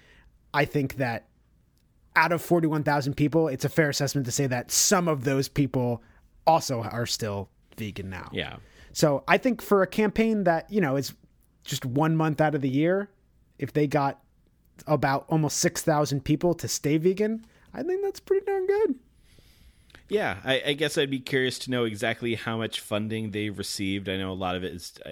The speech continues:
Speaker 2: as far as I know, just kind of sort of coming from donations from individual people and perhaps some businesses.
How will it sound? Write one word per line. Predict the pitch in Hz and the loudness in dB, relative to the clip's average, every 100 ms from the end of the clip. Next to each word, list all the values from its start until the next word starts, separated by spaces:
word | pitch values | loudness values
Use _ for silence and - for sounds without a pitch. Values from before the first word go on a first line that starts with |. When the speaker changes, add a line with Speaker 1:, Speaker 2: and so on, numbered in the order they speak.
| 73 | -14
Speaker 2:
as | 95 | -6
far | 107 | -4
as | 90 | -2
I | 92 | -2
know, | 90 | -4
just | 90 - | -4 -8
kind | - 87 | -8 -10
of | 82 | -10
sort | 95 | -12
of | 82 | -12
coming | - 90 90 | -10 -8 -8
from | 95 90 85 82 92 | -10 -10 -10 -12 -12
donations | - 90 87 90 92 87 | -8 -4 -4 -4 -6 -8
from | 101 87 | -10 -8
individual | 87 90 92 85 85 | -6 -4 -4 -4 -6
people | - 82 87 | -4 -6 -6
and | 85 | -8
perhaps | 82 85 82 - | -8 -8 -8 -8
some | 85 | -4
businesses. | 82 85 90 - 95 101 | -4 -2 -4 -2 -2 -2